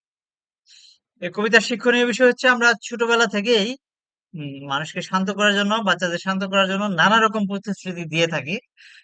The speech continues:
কিন্তু সেই প্রতিশ্রুতিগুলো আসলে আমরা পালন করি না। এটা শিশু মনে একটা প্রভাব, বিরূপ প্রভাব সৃষ্টি করে। সেজন্য আমরা হচ্ছে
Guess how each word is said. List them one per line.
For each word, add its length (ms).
কিন্তু 180
সেই 220
প্রতিশ্রুতিগুলো 760
আসলে 300
আমরা 240
পালন 300
করি 220
না। 140
এটা 200
শিশু 300
মনে 300
একটা 380
প্রভাব, 360
বিরূপ 340
প্রভাব 240
সৃষ্টি 280
করে। 240
সেজন্য 360
আমরা 300
হচ্ছে 340